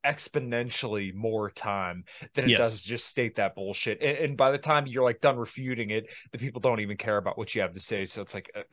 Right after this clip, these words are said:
Speaker 1: it, it's so fucking annoying. And, like,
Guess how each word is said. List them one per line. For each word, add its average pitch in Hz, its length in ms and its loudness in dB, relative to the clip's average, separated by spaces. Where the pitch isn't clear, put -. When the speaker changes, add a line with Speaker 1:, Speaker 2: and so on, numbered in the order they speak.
Speaker 1:
it, 131 160 4
it's - 120 0
so - 680 10
fucking 143 300 2
annoying. 110 500 -2
And, 180 260 0
like, 170 300 4